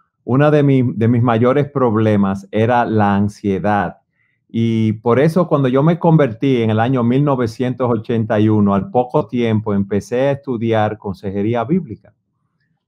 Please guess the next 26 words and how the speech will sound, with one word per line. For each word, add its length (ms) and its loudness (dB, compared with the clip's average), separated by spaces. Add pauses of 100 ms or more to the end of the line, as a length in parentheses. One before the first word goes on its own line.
(320)
¿Por 180 4
qué? 380 -2 (260)
Porque 560 0
cuando 320 2
uno 300 6
no 320 4
conoce 560 2
al 80 0
Señor, 680 -4 (220)
tiene 460 0
todas 440 0
sus 180 -4
esperanzas 840 -2
puestas 580 -4
en 100 -2
las 200 -2
cosas 480 -2
de 140 0
este 260 -2
mundo 460 0
que 120 -4
son 440 0 (320)
pasajeras, 920 0 (220)
que 120 -4
son 280 2
volátiles, 760 0